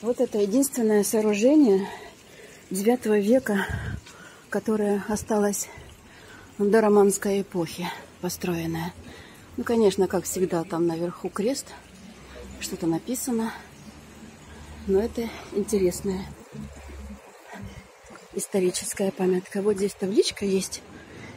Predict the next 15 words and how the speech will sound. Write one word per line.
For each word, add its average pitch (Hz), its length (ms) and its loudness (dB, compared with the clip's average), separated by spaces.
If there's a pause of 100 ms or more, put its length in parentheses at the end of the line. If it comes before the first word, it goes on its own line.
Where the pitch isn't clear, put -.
(140)
Щас - 300 -8
я 190 40 -12
покажу 185 440 -6
эту - 240 -12
табличку. 196 560 -6 (1300)
Вот 202 160 -4
написано: 196 520 0 (2500)
«Ля 220 320 0
архитектура 214 1000 -6 (1080)
прероман-, 208 920 0 (260)
преромания 208 840 4 (680)
астуриана». 180 800 0 (800)
То 202 60 -2
есть 190 160 -4
памятник 226 560 0